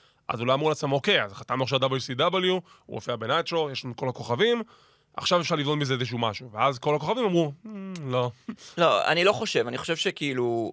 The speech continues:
Speaker 2: אני לא, תשמע, אני לא, כש-, הרי שיין מקמן לא באמת חתם על החוזה, החוזה נחתם עוד לפני, אה,
Speaker 1: ברור,
Speaker 2: על ידי
Speaker 1: אני לא
Speaker 2: וינס ו-, וטד טרנר, אבל, אבל, אה, לפחות אני מניח שזה וינס וטד טרנר פרקטית חתמו על החוזה, אבל אני לא יודע. אה, אה,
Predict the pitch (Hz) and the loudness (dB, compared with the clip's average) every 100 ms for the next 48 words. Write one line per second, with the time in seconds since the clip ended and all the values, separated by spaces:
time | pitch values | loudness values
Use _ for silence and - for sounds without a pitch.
0 | - 117 170 - 139 85 - 110 131 - | -4 0 0 -2 -4 -4 -2 0 2 2
1 | - 127 - 101 101 - _ - _ _ | 2 0 0 0 -2 -4 _ -20 _ _
2 | _ _ - 151 139 127 117 120 113 - | _ _ 0 2 2 4 4 4 0 -2
3 | 107 95 95 107 180 135 107 107 107 - | -2 -2 -2 2 2 2 0 -2 -4 0
4 | 104 101 101 143 147 135 123 113 104 143 | 0 0 -4 0 2 4 4 4 6 4
5 | 147 110 107 110 135 127 123 107 110 104 | 6 4 4 2 2 0 -2 0 2 2
6 | 104 90 95 - 120 151 151 104 98 - | 0 -2 -2 0 0 2 0 0 0 0
7 | - 101 107 104 101 101 101 - _ - | -2 0 0 2 2 0 -2 -8 _ -14
8 | - 101 92 131 143 - 95 87 113 104 | -8 -6 0 2 2 -2 -8 -8 -8 -8
9 | 101 104 101 98 98 - _ _ - 156 | -6 -2 -2 -2 -6 -10 _ _ -4 -4
10 | - - 104 98 87 - 98 117 110 90 | -4 -6 -6 -4 -4 -4 -4 -2 -2 -4
11 | 82 104 170 - - - - - 113 117 | -6 -4 -6 -8 -20 -20 -16 0 2 4
12 | 110 _ _ _ 101 104 95 90 | 0 _ _ _ -4 -2 -2 -4